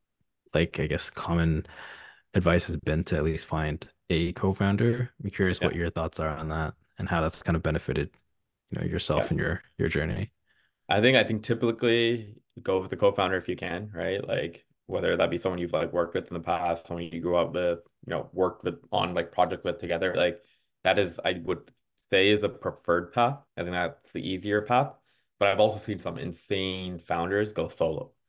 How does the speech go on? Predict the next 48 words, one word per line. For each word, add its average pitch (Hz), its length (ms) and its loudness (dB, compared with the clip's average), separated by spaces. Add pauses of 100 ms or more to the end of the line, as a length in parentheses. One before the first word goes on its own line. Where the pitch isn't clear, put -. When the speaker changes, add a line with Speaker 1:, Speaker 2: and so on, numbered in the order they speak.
(200)
Speaker 2:
and 90 180 -2
just 82 240 -4
build 87 200 2
a 82 40 2
team 82 180 -8
around - 260 -6
them. - 200 -12 (600)
Um, 69 600 0
like, 90 160 2
one 104 160 4
guy 90 140 4
in 87 80 -2
particular 82 480 -2
from 82 280 -6
our 82 120 -2
startup 85 320 -2
accelerator, 117 500 2
solo 92 380 0
founder, 85 560 -2 (400)
but, 90 100 2
like, 85 320 2 (160)
like, 92 320 -12
he - 320 -10
kills 101 360 4
it. - 100 -10
Like, 87 160 -2
he, 101 140 -2
like, 92 280 0
I 98 300 2
think 101 180 -2
if 104 160 -4
he, 92 440 -2 (420)
I 113 100 4
think 110 120 2
he 117 80 4
works 101 280 4
best - 280 -2
like 71 180 -6
that - 240 -6
and 90 80 -6
then 90 200 -6
builds 95 340 4
a 87 80 -4
team 90 240 -8
around 82 320 -4
him. - 100 -10
Like, 80 140 -8
he 85 160 -12